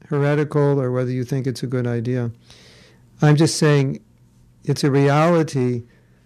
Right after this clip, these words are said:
that they, these preachers found that for this group, another Bhagavad Gita would be better. It was, the people were not ready for Prabhupada's full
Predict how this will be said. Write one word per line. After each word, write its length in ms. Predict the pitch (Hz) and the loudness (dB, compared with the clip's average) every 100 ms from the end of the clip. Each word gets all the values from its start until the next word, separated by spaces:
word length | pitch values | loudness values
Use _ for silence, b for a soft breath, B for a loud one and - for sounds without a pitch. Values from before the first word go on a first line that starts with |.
| b b 131 | b b -12
that 560 | 123 135 135 151 120 | -4 -2 -2 -4 -6
they, 240 | 127 143 160 | -2 -2 -2
these 340 | 139 147 147 | -2 0 0
preachers 520 | - 151 143 143 123 | 0 0 0 -4 -6
found 880 | - - 156 151 151 135 131 131 - _ _ _ b b b b b b b b b | -8 -6 0 2 2 2 -2 -4 -8 _ _ _ b b b b b b b b b
that 240 | 139 170 | -4 -4
for 180 | - 151 | -2 -2
this 340 | 127 135 160 - | 0 2 0 0
group, 540 | 151 151 165 147 - - | 0 2 4 2 -4 -4
another 360 | 135 139 135 | -2 0 0
Bhagavad 420 | 127 131 127 123 | -2 -2 -2 -4
Gita 260 | 123 139 131 | -4 -4 -2
would 240 | 117 123 | -4 -6
be 100 | 127 | -6
better. 360 | 123 131 127 107 - 139 | -8 -8 -8 -12 -12 -10
It 180 | 143 139 | -8 -6
was, 300 | 135 - - b b b b b b b - - - - - 139 | -6 -8 -16 b b b b b b b -20 -20 -20 -20 -8 0
the 180 | 120 | 2
people 380 | 120 151 147 151 | 2 2 4 2
were 160 | 127 131 | 2 2
not 220 | 127 143 | 0 -2
ready 340 | 131 127 127 | -2 -2 -2
for 200 | 120 123 | -4 -6
Prabhupada's 560 | 117 123 127 117 131 120 | -6 -4 -4 -4 -6 -6
full 420 | - 139 131 127 | -8 -6 -4 -6